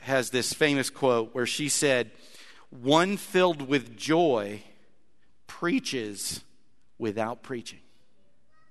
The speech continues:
That one filled with joy preaches without preaching. There was another preacher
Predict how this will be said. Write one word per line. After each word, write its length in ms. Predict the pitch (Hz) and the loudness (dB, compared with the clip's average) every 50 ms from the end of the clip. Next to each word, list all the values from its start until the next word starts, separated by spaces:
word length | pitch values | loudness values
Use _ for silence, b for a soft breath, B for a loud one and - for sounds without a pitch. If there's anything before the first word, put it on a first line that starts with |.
| - - - - - - - - - b b b b b b b b b - | -20 -20 -20 -20 -20 -20 -20 -20 -20 b b b b b b b b b 2
That 140 | 135 127 131 | 2 2 4
one 240 | 135 147 165 196 | 4 2 2 2
filled 240 | 185 - 202 190 175 | 4 4 2 4 4
with 140 | 160 165 139 | 2 -2 0
joy 240 | 127 156 160 151 135 | 0 2 2 2 2
preaches 720 | - - - - - 165 156 160 - - 131 113 101 - - | 0 -6 -16 -4 -2 -2 -2 -2 -2 -2 0 0 -2 -2 -4
without 440 | 120 110 117 110 113 - - - | 0 2 2 0 0 -4 -12 -6
preaching. 380 | - 135 127 123 - - 110 107 | 0 0 0 0 0 -2 -2 2
There 80 | 123 147 | 4 4
was 120 | 139 127 | 4 4
another 340 | 151 156 175 185 170 180 160 | 4 6 6 6 6 4 0
preacher 680 | - - - 170 175 185 - - 147 135 123 120 117 | 0 0 2 2 2 2 0 0 2 2 2 0 -2